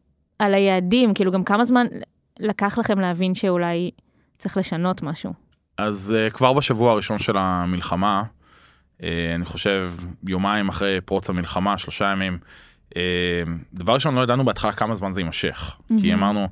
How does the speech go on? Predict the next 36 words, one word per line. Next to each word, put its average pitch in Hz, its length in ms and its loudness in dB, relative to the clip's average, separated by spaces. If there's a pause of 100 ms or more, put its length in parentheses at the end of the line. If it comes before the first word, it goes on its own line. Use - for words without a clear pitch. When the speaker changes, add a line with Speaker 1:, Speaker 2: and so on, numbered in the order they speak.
Speaker 1:
נכון. 180 240 -2
Speaker 2:
אם 127 60 4
זה 147 100 4
מה 160 100 2
שייקח 131 380 0
עכשיו 101 220 -4
שבוע, 101 600 2 (160)
כמו, 101 360 0
לא 85 40 -2
יודע, 78 220 -6
מלחמת 95 260 -4
ששת 127 240 0
הימים, 120 300 4
כאילו, 95 160 -4
אתה 104 80 -4
אומר, 104 180 -2 (240)
"שבוע 117 280 2
הבא 120 140 4
זהו, 113 200 0
זה 107 120 -6
נגמר", 160 460 4
Speaker 1:
כן. 202 320 -2
Speaker 2:
זה 165 80 -4
משהו 110 220 0
אחד. 95 280 0
אם 107 100 0
זה 117 100 2
עכשיו 104 220 -2 (120)
יימשך 107 360 -2
חצי - 320 -2
שנה, 143 260 0 (600)
זה, 92 500 -2
זה 90 200 -6
הסתכלות 101 420 -6
אחרת 104 320 -2
לחלוטין. 92 480 -2